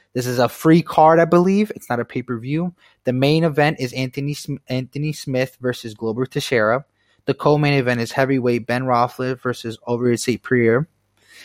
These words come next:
And then lightweight Alexander Hernandez versus Drew Dover. Um, then we have bantamweight Ricky Simmons versus Ray Borg. Middleweight Carl Robinson versus Mate-,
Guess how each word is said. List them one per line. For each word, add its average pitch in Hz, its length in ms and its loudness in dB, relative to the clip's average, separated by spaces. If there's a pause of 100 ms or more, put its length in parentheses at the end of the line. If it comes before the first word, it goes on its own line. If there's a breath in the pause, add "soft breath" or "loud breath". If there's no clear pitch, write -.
(180 loud breath)
And 131 140 4
then 127 320 4
lightweight 135 720 6
Alexander 131 500 2
Hernandez 127 640 -2
versus 117 480 -6
Drew 123 460 -4
Dover. 107 480 -6 (840 soft breath)
Um, 123 560 2 (200)
then 127 160 -2
we 131 100 -6
have 123 380 0
bantamweight 131 600 -2
Ricky 123 320 -6
Simmons 139 540 -6
versus 123 340 -6
Ray 120 220 0
Borg. 143 480 2 (220)
Middleweight 127 600 2 (300)
Carl 123 320 2
Robinson 123 560 0
versus 120 260 -8
Mate-, 117 360 -6